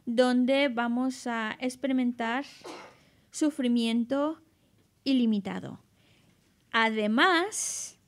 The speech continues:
además, por si fuera poco, además, por haber generado enfado, esa joya de la mente de la bodichita se degenera.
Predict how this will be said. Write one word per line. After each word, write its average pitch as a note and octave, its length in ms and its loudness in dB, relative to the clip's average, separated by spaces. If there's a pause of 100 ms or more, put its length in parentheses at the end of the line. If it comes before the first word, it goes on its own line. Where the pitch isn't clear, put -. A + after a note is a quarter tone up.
(120)
además, G#3+ 560 -2
por A3+ 140 -8
si G#3 80 -14
fuera A#3+ 280 -2
poco, C#4 400 -2
además, A3 600 -2
por G#3+ 180 -6
haber C4+ 360 -4 (300)
generado C4 580 2
enfado, C#4+ 680 2 (1900)
esa D#4 800 6 (120)
joya A#3+ 1000 4 (240)
de A3+ 180 0
la G#3+ 200 0
mente B3 680 2 (120)
de A3+ 200 0
la G#3+ 140 2
bodichita B3+ 840 0 (240)
se A#3+ 500 -2
degenera. A3 920 -2